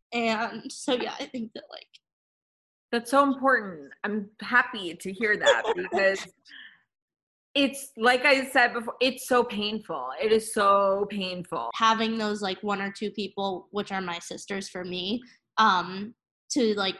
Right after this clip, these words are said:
Speaker 1: check in with them and be like, "Hey, like, I was feeling this way today. Like, have you ever felt this way?" Or, like,
Speaker 2: Mm.
Speaker 1: "What do you do in this situation?" And they're like, "Yeah, of course. Like, I felt that, like, last week." Um, I think, like, sort of having someone to validate your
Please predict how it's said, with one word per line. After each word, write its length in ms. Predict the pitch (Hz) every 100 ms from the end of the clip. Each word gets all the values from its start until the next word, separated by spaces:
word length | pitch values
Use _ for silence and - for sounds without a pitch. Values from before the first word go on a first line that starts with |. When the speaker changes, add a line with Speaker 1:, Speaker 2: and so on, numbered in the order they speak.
| _
Speaker 1:
check 300 | - 220 -
in 120 | 233
with 160 | 202 190
them 220 | 180 185
and 120 | 220
be 80 | 214
like, 220 | 208 202 202
"Hey, 320 | 233 208 190
like, 280 | 185 190 -
I 480 | 185 185 190 185 202 _ _
was 200 | 208 214
feeling 380 | - 220 208 208
this 180 | 190 -
way 120 | 180
today. 300 | - 208 185
Like, 160 | 202 240 -
have 120 | 208
you 120 | 202
ever 200 | 208 254
felt 220 | - 277 -
this 200 | 277 -
way?" 200 | 294 294
Or, 100 | 247
like, 220 | 214 196 208 _ _ 175
Speaker 2:
Mm. 160 | 170 170
Speaker 1:
"What 200 | - 233
do 40 | 233
you 200 | 285 277
do 140 | 220
in 120 | 208 196
this 180 | 190 -
situation?" 720 | 190 - 180 - - 185 185
And 140 | 190
they're 120 | 196 196
like, 180 | 208 202
"Yeah, 200 | 233 208
of 60 | 185 -
course. 360 | 214 131 - -
Like, 180 | 202
I 100 | 190 190
felt 180 | 196 190
that, 180 | 190 -
like, 140 | 185 180
last 300 | - 196 -
week." 280 | 269 226 - _ _ _ _ _ -
Um, 340 | 208 196 180
I 80 | 220
think, 260 | 226 240 240
like, 240 | 226 226 - _ _
sort 200 | - 254
of 60 | 214
having 320 | 208 208 220
someone 260 | 233 233 226
to 100 | 226
validate 640 | 196 175 190 202 214 214
your 480 | 208 202 196 190 202